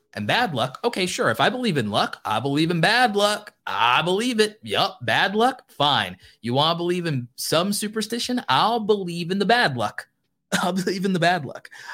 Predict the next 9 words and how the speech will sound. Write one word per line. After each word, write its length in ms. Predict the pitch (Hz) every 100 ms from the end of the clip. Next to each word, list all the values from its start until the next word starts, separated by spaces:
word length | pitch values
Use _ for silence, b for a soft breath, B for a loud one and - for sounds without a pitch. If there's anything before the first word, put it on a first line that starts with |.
| B -
Um, 520 | 147 147 143 139 131 - - -
so 200 | 156 151
if 120 | 156
I, 540 | 175 170 170 160 156 _ _ _ -
if 80 | 151
I 100 | 156
believe 260 | 175 196
in 80 | 170
that, 420 | 143 110 98 -